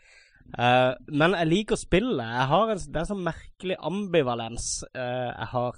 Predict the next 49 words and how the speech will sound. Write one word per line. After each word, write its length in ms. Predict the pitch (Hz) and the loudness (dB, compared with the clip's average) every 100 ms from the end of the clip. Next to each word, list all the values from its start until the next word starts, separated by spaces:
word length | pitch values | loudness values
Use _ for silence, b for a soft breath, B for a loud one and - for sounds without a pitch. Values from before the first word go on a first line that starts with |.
| - | -4
til 120 | 117 | -4
det 100 | 110 | -4
spillet 300 | - 113 110 | -8 -8 -8
her. 140 | 110 - _ b b b - | -10 -12 _ b b b 4
Men 340 | 180 247 120 - 156 | 6 6 0 -10 -2
det 160 | 190 | 0
som 120 | 214 202 | 2 2
gjorde 140 | 180 | 2
det 100 | 180 165 | 4 4
litt 120 | 170 | 2
ekstra 160 | 185 | -2
spennende 420 | - 131 170 190 - | -2 -2 0 -2 -2
denne 200 | 135 135 | -2 -2
gangen 200 | 135 143 | -2 0
her, 180 | 240 160 | -2 0
var 220 | 151 151 | 2 2
at, 100 | - | 2
eh, 200 | 139 139 - | 0 0 0
jeg 100 | 156 | 2
har 120 | 175 | 4
jo 60 | 151 | 2
bestemt 300 | 139 151 - | 2 0 0
meg 240 | 123 110 | -6 -6
for 240 | - 123 - | -4 -4 -4
at, 260 | 120 113 - | -10 -10 -8
eh, 280 | 120 123 - _ - | -6 -6 -8 _ -14
jeg 100 | 139 | -12
skal 160 | - 165 | -6 -2
begynne 160 | 165 | -2
å 80 | 147 | 0
streame 260 | 143 123 117 | -2 -2 -4
litt. 380 | 110 - - _ | -6 -6 -12 _
Jeg 80 | - | -10
må 220 | 123 131 123 | -6 -4 -2
bidra 280 | 135 135 147 | 0 0 0
litt 240 | 160 - | -2 -2
på 220 | 139 131 | -2 -2
Lolbua. 400 | 135 131 151 214 - _ b b b | -2 -2 0 0 -2 _ b b b
Så 60 | - | -2
jeg 80 | 139 | 2
har 60 | |
lagd 260 | 143 160 160 | 2 2 0
en 380 | 131 131 131 - | 0 -2 -4 -8
egen 360 | 131 127 143 139 | -8 -4 -2 -2
liten 320 | 123 117 131 | -2 -2 -4
sånn 380 | - 127 123 123 _ - - - 120 127 - - | -4 -4 -6 -10 _ -20 -2 0 0 -4 -6 -2
tørrtreningskonto 1120 | 123 131 131 - - 143 175 - 120 113 110 - | 0 -2 -6 -8 -4 -4 -6 -8 -6 -6 -6 -2
på 120 | 123 123 | -2 0
Twitch, 460 | 175 202 - - | 0 0 -4 -10